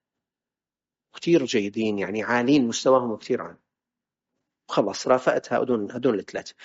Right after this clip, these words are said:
طبعًا الآخرين ما في بيني وبينهم خصومة أو عداء، بس، يعني، السلام عليكم، وعليكم السلام، صباح الخير، صباح النور، بس. ممكن استعير هالأداة، تفضل، برجع، خلص. أما أعزمه على بيتي،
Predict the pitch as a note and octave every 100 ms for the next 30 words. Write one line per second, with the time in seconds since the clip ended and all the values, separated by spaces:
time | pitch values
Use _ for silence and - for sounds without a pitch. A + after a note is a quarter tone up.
0 | - E3 D#3 D#3 D#3+ E3+ F#3 G3 F#3+ F3
1 | F3+ G#3 F#3+ D#3 C#3+ B2 A2+ A#2+ A#2 G#2
2 | - A2+ C#3 B2 A2+ G2+ G#2+ G2+ A#2+ D3
3 | - - - _ - A3+ F3 F3 F#3 -
4 | - C3 A2 G#2 A#2+ - A#2+ G2 G#2 G#2+
5 | - A#2+ C3 - A#2+ G#2+ - C#3+ - -
6 | F#2+ - F#2 - - - - - - _
7 | _ _ _ _ _ _ _ - D#3+ C3+
8 | C3 - A2+ A#2 G2+ G#2 - B2 C#3 -
9 | - A#2+ G#2 A2 D3+ E3 - _ _ _
10 | _ A3+ A2+ G#2+ - A2 C3 - - -
11 | - - _ _ _ - A#2 B2+ C3 C3+
12 | B2 A#2+ B2 D3 D#3 F3 F#3+